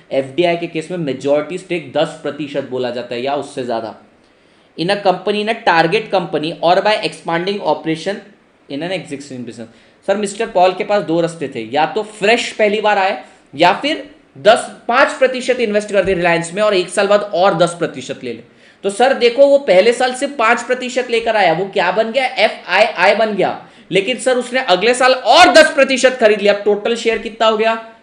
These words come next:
सर? पन्द्रह, more than ten है, हाँ। एफ़पीआई था, हाँ। एफ़डीआई बन गया, हाँ।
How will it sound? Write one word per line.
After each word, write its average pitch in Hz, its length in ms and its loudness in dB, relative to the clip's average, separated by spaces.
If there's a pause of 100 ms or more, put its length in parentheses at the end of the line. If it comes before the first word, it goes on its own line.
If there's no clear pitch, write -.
(120)
सर? 147 100 -4
पन्द्रह, 160 540 -2 (180)
more 196 220 2
than 233 260 0
ten 220 200 0
है, 233 100 2
हाँ। 151 640 -4
एफ़पीआई 233 480 2
था, 233 200 -6
हाँ। 151 520 -4
एफ़डीआई 170 380 2
बन 220 160 -2
गया, 214 100 0
हाँ। - 480 -12